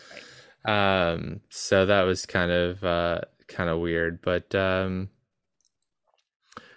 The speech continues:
Speaker 2: yeah, I thought that this was this was a, I liked, I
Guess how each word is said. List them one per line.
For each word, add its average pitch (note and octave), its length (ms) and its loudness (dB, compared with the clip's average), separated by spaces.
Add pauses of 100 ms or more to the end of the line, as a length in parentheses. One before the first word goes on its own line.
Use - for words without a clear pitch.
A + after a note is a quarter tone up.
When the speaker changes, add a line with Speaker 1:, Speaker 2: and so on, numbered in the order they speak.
(120)
Speaker 2:
yeah, F3 360 6
I A2 200 4
thought A#2 300 2
that A#2 180 4
this A#2+ 220 2
was A2+ 260 4 (340)
this A#2+ 180 4
was B2 200 4
a, A2+ 560 8 (540)
I A#2+ 120 6
liked, B2+ 600 4 (180)
I A#2 180 6